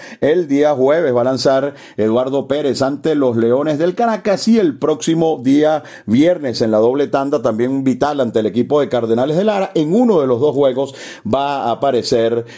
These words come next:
Joander Méndez. Y precisamente hoy en la antesala del circuito radiofónico de los Navegantes del Magallanes, mi compañero Roger Rojas entrevistó a Joander Méndez y vamos a colocar un extracto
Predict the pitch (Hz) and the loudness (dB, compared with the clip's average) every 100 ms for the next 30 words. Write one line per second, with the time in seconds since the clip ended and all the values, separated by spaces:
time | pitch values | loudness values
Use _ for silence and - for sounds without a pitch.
0 | - 95 113 113 113 104 110 104 - 95 | -10 0 2 2 -2 -2 0 0 -2 -4
1 | 90 85 90 147 196 233 165 185 202 185 | -4 -2 0 0 0 -2 0 0 0 0
2 | 139 - 156 - - - 127 127 143 151 | -2 -2 -4 -4 -20 -6 0 0 0 0
3 | 156 139 127 123 120 - 190 185 127 113 | 0 0 -2 -2 -2 -2 -2 0 -2 -2
4 | 104 117 147 135 120 110 127 143 147 123 | -2 0 0 0 0 0 -2 -2 -2 2
5 | 127 156 131 110 110 127 127 139 147 156 | 2 0 0 0 0 0 0 0 0 0
6 | 175 170 147 143 175 180 127 117 135 147 | 0 0 0 0 0 -2 0 0 2 2
7 | 131 139 139 127 120 160 127 87 - - | 2 0 0 -2 0 0 -2 -6 -10 -20
8 | - 113 139 139 143 123 98 147 147 151 | -6 -2 -2 0 0 0 0 0 0 0
9 | - 117 110 117 143 214 220 226 190 202 | -2 -2 0 0 0 0 0 0 0 0
10 | 170 156 190 190 160 127 - 165 139 135 | 2 2 0 0 0 -2 -2 -2 0 -2
11 | - 143 127 156 147 | -2 -4 -2 -2 -2